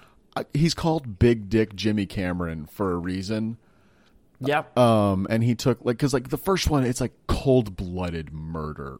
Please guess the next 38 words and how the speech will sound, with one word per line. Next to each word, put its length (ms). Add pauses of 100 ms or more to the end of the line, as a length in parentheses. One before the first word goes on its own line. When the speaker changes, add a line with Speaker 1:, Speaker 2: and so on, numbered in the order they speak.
Speaker 1:
through 140
the 120
whole 260
fucking 460
thing. 300
It's 400
tense. 480
It's 160
a 60
thriller 520
horror 380
movie, 360
honestly. 680 (560)
And 220
this, 240
and 100
Speaker 2:
Yeah. 140 (120)
Speaker 1:
T 160
two 320
is, 220
like, 360 (440)
it's 180
Speaker 2:
Yeah, 160
Speaker 1:
fucking 140
Speaker 2:
James 380
Cameron 380
comes 320
in 220
holding 380
his 300 (320)
monster 460
cock, 540
like, 180
Speaker 1:
Yeah. 300 (500)
Speaker 2:
"I'm 160
gonna 160
make 260
a 200